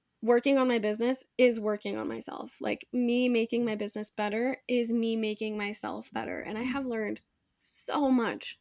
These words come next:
so much about the podcast, like, so much, or through the podcast. So I used to think that I was, like, a pro at podcasting, like, a few months ago. I was like, "Yeah, I've got this down." Dude, I don't know shit. And, like,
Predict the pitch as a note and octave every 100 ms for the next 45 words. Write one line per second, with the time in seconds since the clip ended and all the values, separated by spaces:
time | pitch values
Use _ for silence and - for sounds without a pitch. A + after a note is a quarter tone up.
0 | _ - - D#4+ C#4+ A#3+ A3+ G#3 A3 A3+
1 | - - A3+ A3 - C4+ C4+ C4 - -
2 | - _ - A#3+ B3 B3 C4+ A3+ - -
3 | A#3 A#3 - A#3 A3+ A3 _ _ _ _
4 | _ - A#3 A#3+ B3 C4 A#3+ A#3 G#3+ G#3
5 | G3+ G3+ - A3 - G#3 G#3+ - G#3 G#3+
6 | G#3+ A3+ - A#3+ B3+ A3 G#3 A3 G#3+ A3
7 | A#3+ C4 C#4+ E4+ - G4+ F4 F4+ E4+ F4
8 | E4 F4+ D4+ A3 - - - - - _
9 | - C4 C#4+ G4+ F4+ A3+ - A#3 - -
10 | - C#4 C#4 B3+ -